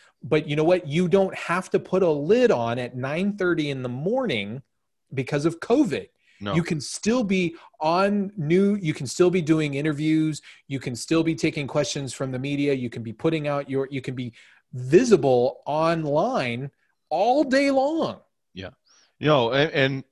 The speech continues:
Speaker 2: and <clears throat> especially now with the way technology is, it, just in comparison to, well, call it ten years ago.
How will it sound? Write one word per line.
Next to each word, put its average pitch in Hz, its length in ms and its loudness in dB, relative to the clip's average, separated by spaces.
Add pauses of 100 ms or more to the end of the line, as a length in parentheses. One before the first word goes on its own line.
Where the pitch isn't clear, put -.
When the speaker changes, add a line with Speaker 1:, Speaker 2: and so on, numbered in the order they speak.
(120)
Speaker 2:
and 190 280 2
<clears throat> - 20 -4
especially 139 580 2
now 104 420 2
with 92 200 -6
the 107 100 -6
way 98 200 -2
technology 95 800 -6
is, 92 220 -4
it, 95 160 -12
just 110 220 -10
in 113 120 -8
comparison 98 680 -8
to, 92 220 -6
well, 107 220 0
call 113 300 -2
it - 80 -8
ten 104 200 -8
years 87 220 -8
ago. - 260 -16